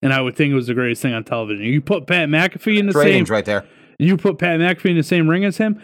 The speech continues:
Speaker 1: it's fucking the greatest thing in this universe. Never mind this planet. Uh, so
Speaker 2: I'm surprised you don't watch SmackDown just for McAfee's commentary, 'cause he's very good.
Speaker 1: Oh, I know he's good. Uh, I would, I really would.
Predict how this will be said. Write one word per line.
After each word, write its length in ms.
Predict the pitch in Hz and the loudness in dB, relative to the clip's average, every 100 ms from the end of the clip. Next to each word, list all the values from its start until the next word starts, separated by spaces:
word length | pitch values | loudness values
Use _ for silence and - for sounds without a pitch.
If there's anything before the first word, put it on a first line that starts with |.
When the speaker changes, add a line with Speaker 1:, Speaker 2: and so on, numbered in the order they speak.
| - - | -8 0
Speaker 1:
it's 300 | 196 - - - | 0 0 -12 -8
fucking 640 | - 208 - 190 170 165 | -2 0 2 0 0 -2
the 200 | 160 156 | 0 0
greatest 340 | 147 185 190 - | 2 2 2 0
thing 160 | 190 | -2
in 160 | 170 165 | 0 2
this 240 | 151 - | 2 0
universe. 640 | 131 180 240 139 - - | 0 2 2 -2 -8 -4
Never 200 | 151 156 | 0 2
mind 240 | 151 147 135 | 2 0 -2
this 120 | 120 | -6
planet. 420 | - 170 180 120 - _ _ _ _ _ _ _ - | -4 -2 -2 -6 -16 _ _ _ _ _ _ _ -4
Uh, 400 | 131 127 117 110 - - | -2 -2 -2 -6 -12 -18
so 220 | - 170 | 0 2
Speaker 2:
I'm 180 | 147 139 | 2 0
surprised 300 | - 139 147 | -2 -2 0
you 80 | |
don't 180 | 135 139 | 0 0
watch 260 | 123 117 - | 0 -4 -4
SmackDown 580 | 120 117 123 107 95 90 | -4 -4 -4 -4 -6 -8
just 420 | 90 104 127 - | -6 0 0 -2
for 420 | - 123 110 92 - _ _ - | -4 0 0 -2 -8 _ _ -10
McAfee's 540 | 113 117 - 98 95 - | -4 -4 -4 -8 -10 -6
commentary, 500 | 101 90 80 85 76 | -4 -4 -8 -12 -10
'cause 180 | 98 87 | -10 -6
he's 200 | 185 110 | -6 -4
very 400 | 90 117 95 80 | -4 -4 -4 -6
good. 300 | 90 73 64 _ _ | -10 -10 -14 _ _
Speaker 1:
Oh, 120 | 202 | -2
I 80 | 202 | -2
know 140 | 185 214 | 0 -2
he's 120 | 139 | -2
good. 220 | 135 120 | -8 -8
Uh, 220 | - 156 143 | -4 -4 -2
I 160 | 160 180 | 0 0
would, 340 | 156 262 190 | 0 0 0
I 60 | 135 | 0
really 260 | 156 180 | 0 2
would. 380 | 156 165 214 214 | 0 0 -2 -6